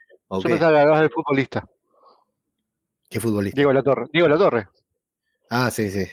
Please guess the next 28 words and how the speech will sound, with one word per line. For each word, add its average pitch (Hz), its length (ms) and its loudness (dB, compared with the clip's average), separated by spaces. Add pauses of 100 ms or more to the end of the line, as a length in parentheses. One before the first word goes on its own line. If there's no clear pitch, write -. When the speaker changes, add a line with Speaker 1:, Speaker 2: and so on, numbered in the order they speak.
(140)
Speaker 1:
muy 101 160 -2
bien. 92 180 -4
Que 101 160 -8
también 117 280 -2
hace 117 140 -4
muy 113 140 0
buenas 110 380 0
promociones 98 520 -4
de 92 200 -2
Avengers. 95 320 -4
Gracias, 143 340 0
Gaby, 143 220 2
por 107 440 0
pasarte 113 340 -2
por 107 120 0
acá 107 180 0
y 107 40 -2
por 101 160 -2
escucharnos. 92 600 -6
Lástima 135 280 -2
que 131 60 0
no 117 60 -2
habías 117 180 0
visto 113 200 -4
el 104 80 -2
teaser, 104 280 -6
pero 95 180 -4
bueno. 95 180 -4